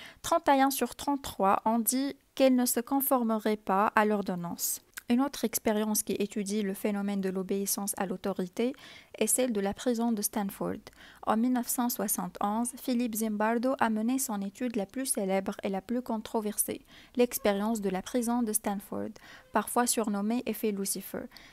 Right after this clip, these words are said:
C'était une étude de psychologie sociale sur les effets de la situation carcérale qui a eu un très grand écho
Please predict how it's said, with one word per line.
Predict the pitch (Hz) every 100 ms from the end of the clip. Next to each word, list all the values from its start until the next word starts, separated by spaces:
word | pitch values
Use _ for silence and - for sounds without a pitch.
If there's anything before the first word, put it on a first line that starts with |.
| - -
C'était | - 240 269 269
une | 240
étude | 247 294 254
de | 208
psychologie | - 226 220 214 202
sociale | 196 190 - 185 190 220
sur | 240 220
les | 220 214
effets | - 269
de | 214
la | 196
situation | - 220 254 226 - 240
carcérale | 233 214 - 196 175 185 196
qui | - 202
a | -
eu | 233 247
un | 214
très | 208 - 277 262
grand | 226 226
écho | 214 - 226